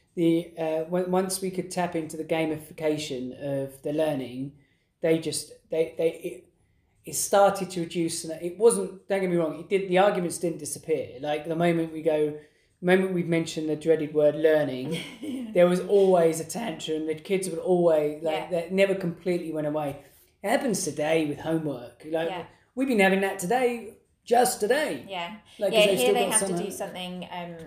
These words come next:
Speaker 2: which seems to be unique to France, um, where they have to learn a poem once a week.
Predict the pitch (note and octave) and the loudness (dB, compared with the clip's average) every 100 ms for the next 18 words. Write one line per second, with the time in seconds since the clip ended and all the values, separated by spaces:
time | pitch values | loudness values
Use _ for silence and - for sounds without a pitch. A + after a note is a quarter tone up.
0 | - E3+ - - G#3 F#3 F#3 F3+ E3+ E3 | -16 -16 -16 -14 -12 -12 -14 -16 -16 -12
1 | E3+ E3+ - F3+ F#3 D#3 D3+ A#2+ - _ | -12 -12 -18 -16 -10 -10 -12 -18 -20 _
2 | - _ - F3+ F3 F3+ F#3 F3+ F3 F#3+ | -20 _ -10 -6 -4 -4 -4 -4 -4 -8
3 | F#3 F#3 F#3+ F#3+ F#3 F3+ F3 - F#3+ E3 | -12 -6 -2 0 -2 -6 -10 -8 -6 -6
4 | D3 D3+ E3 - F3 - - - | -8 -10 -12 -12 -10 -8 -8 -12